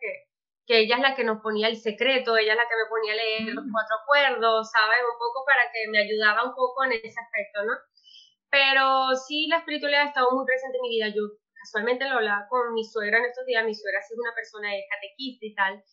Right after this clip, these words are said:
Speaker 1: pero no la típica catequista de "di solo esto", no, es una persona que es espiritual,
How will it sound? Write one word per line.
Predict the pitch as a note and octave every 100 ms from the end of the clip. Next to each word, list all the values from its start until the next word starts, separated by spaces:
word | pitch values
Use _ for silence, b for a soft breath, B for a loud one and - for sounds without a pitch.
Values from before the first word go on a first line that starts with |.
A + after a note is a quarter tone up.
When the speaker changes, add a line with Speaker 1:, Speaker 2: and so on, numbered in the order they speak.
| _
Speaker 1:
pero | - A#3+
no | A#3+
la | A#3+ D4
típica | E4+ E4+ E4+ E4+ E4+
catequista | D4+ B3+ B3 B3+ G#3+ B3+
de | A#3 A#3
"di | G#3+ A3
solo | B3 A#3+ A#3+ A#3+
esto", | A#3+ A#3+
no, | A#3
es | A3+
una | C#4+
persona | D4+ D4 A#3 A#3 _ _
que | - C#4
es | C4 A3
espiritual, | A3+ G3 - -